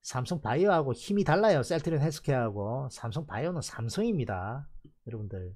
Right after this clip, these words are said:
시사하는 바 있어요. 그래서 위험 관리하는 게 더 낫지 않을까 그렇게 판단하고 있고요. 셀트리온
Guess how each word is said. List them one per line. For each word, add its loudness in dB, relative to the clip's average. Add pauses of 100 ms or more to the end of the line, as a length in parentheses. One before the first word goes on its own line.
시사하는 -2
바 -6
있어요. -2 (1120)
그래서 -6
위험 -2
관리하는 0
게 -4
더 -4
낫지 -4
않을까 -4
그렇게 -14
판단하고 0
있고요. -4
셀트리온 0